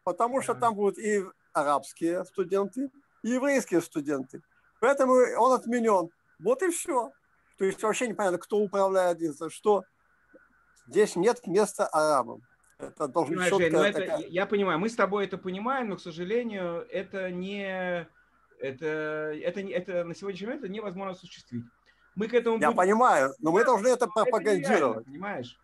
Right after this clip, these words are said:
Speaker 1: На всех
Speaker 2: У нас
Speaker 1: платформах.
Speaker 2: задача какая? У нас задача, задача воздействовать на израильское общество, правильно? Мы с тобой
Speaker 1: Да.
Speaker 2: понимаем, что изгнание из Гуш-Катифа, оно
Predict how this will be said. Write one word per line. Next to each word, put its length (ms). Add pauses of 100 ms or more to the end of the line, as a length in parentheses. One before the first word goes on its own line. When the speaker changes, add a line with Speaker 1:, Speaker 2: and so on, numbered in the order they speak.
Speaker 1:
На 300
всех 160
Speaker 2:
У 40
нас 240
Speaker 1:
платформах. 260
Speaker 2:
задача 140
какая? 340
У 40
нас 180
задача, 540
задача 440
воздействовать 480
на 60
израильское 420
общество, 420
правильно? 560 (280)
Мы 100
с 80
тобой 240
Speaker 1:
Да. 240
Speaker 2:
понимаем, 240
что 180
изгнание 380
из 80
Гуш-Катифа, 800 (240)
оно 480